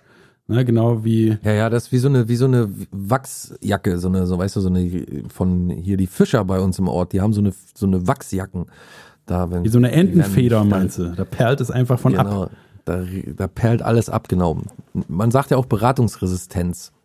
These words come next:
Speaker 1: Ja, und halt dieses, die
Speaker 2: Wir schmeißen heute mit Fachbegriffen um.
Speaker 1: <laughs> Ah, ist geil,
Speaker 2: Meine
Speaker 1: wa? Ist
Speaker 2: Fresse.
Speaker 1: geil, Alter. Aber wirklich dieses Ding, dass, also wie, wie kann man dann das nicht, au-, auch wenn du diesen Begriff selber nicht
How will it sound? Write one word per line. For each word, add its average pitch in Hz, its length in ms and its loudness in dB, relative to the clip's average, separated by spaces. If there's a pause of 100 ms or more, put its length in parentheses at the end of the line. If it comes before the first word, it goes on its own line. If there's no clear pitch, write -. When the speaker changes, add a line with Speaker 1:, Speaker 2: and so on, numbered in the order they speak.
(180)
Speaker 1:
Ja, 139 80 2
und 135 120 2
halt 143 160 0
dieses, 139 320 -2
die 139 240 -2
Speaker 2:
Wir 151 80 6
schmeißen 165 400 -2
heute 175 200 2
mit 165 140 -2
Fachbegriffen 185 600 -2
um. 190 140 4
Speaker 1:
<laughs> - 100 2
Ah, 139 120 2
ist - 240 -10
geil, 127 160 2
Speaker 2:
Meine 220 320 4
Speaker 1:
wa? - 60 -2
Ist 117 100 -6
Speaker 2:
Fresse. 131 260 0
Speaker 1:
geil, 127 380 0
Alter. 104 340 -6 (460)
Aber 131 480 0
wirklich 185 260 0
dieses 147 300 -4
Ding, 190 180 4
dass, 147 280 -2 (420)
also 123 360 0
wie, 147 200 0
wie 139 120 -2
kann 151 200 -2
man 156 200 2
dann 139 340 0
das - 220 -4
nicht, - 220 -6
au-, 143 140 0 (180)
auch - 120 -2
wenn 143 160 4
du 139 100 4
diesen 135 320 2
Begriff 127 400 0
selber 156 340 0
nicht - 300 -4